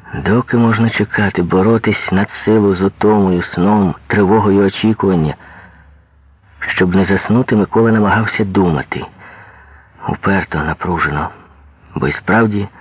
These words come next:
думати було про що. І про нинішнє, і про подальше. Але чомусь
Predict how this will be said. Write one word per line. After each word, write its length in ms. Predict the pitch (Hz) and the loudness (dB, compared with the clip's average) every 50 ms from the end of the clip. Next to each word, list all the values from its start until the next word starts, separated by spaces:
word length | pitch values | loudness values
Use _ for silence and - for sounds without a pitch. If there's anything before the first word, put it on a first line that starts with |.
| - - - - - - - - - | -20 -20 -20 -20 -20 -20 -20 -16 -14
думати 640 | - - - 123 151 170 165 160 160 147 - - 131 | -8 -2 2 2 4 4 4 4 2 0 -2 -2 -4
було 420 | 120 110 107 107 110 87 78 71 - - | -2 -2 -2 -2 -2 0 -2 -4 -4 -6
про 160 | - - - - | -8 -6 -2 -2
що. 440 | - - - - - - - - - - - - _ _ - - - - - - - - - - | -2 -2 -2 -4 -6 -8 -8 -8 -10 -14 -20 -20 _ _ -20 -20 -20 -20 -20 -20 -20 -20 -8 -2
І 80 | - 113 | -2 -2
про 220 | 113 - 131 135 | 0 2 2 4
нинішнє, 720 | 131 123 120 127 131 123 123 127 - - - 117 113 113 110 - - - - - - - - - _ _ _ _ _ _ _ - - - | 4 4 4 4 4 4 2 2 0 -2 -2 -2 -4 -4 -6 -8 -16 -20 -20 -20 -20 -20 -20 -20 _ _ _ _ _ _ _ -16 -10 -10
і 80 | - | -8
про 180 | - - - 95 | -6 -4 -6 -4
подальше. 600 | - 92 85 78 82 85 82 - - - - - - - - - _ _ _ - _ - - - - _ _ _ - - - _ _ _ _ - _ - - - - | -4 -4 -2 -2 -2 -2 -2 -2 -2 -4 -4 -6 -10 -16 -18 -20 _ _ _ -20 _ -20 -20 -20 -20 _ _ _ -20 -20 -20 _ _ _ _ -20 _ -20 -14 -8 -4
Але 180 | - 101 131 | -2 -2 -2
чомусь 340 | 143 - 147 156 156 - - | -2 0 2 2 2 0 -2